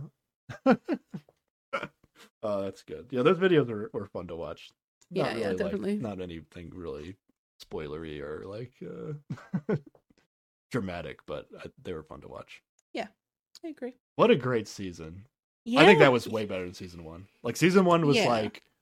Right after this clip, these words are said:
Speaker 1: "Wow, I haven't seen a show like this before," uh, at least
Speaker 2: <laughs>
Speaker 1: for me. And then this season was, like, I think they casted better this season.
Speaker 2: Oh, interesting. 'Cause I would say I think I liked some people from the first season better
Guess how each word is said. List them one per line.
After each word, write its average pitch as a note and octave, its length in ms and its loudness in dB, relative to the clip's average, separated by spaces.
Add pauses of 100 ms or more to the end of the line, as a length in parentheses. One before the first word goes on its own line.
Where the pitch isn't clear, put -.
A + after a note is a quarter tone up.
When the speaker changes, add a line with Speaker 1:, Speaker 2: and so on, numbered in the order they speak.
Speaker 1:
"Wow, A2 400 -2
I F2 120 -10
haven't G2 320 -12
seen G2+ 200 -12
a F2+ 40 -14
show G2+ 180 -12
like F2 200 -12
this G2 160 -12
before," F2 500 -12 (640)
uh, - 140 -4
at - 160 4
least C#4+ 200 0
Speaker 2:
<laughs> - 0 -
Speaker 1:
for G#2 80 -4
me. F#2 360 -6 (580)
And A#2+ 80 -2
then A2+ 100 0
this G#2+ 160 -4
season F2 640 -10 (200)
was, E2 560 -16 (180)
like, D2+ 340 -12 (480)
I C3+ 140 2
think D#3 160 2
they C3+ 100 4
casted F#2+ 400 -8
better B1+ 280 -12
this F2+ 160 -14
season. F#2 440 -16 (680)
Speaker 2:
Oh, G3+ 300 -2
interesting. F#3 500 -8
'Cause G#3+ 160 -2
I A#3+ 180 6
would C#4 200 -2
say - 240 2
I G3 140 0
think G#3 220 -2
I G3 120 2
liked F3+ 520 -2
some G3+ 280 -6
people G#3 340 -4
from F#3+ 200 -10
the G#3 80 -4
first G#3 260 -6
season A#3 340 -8
better A3 420 -4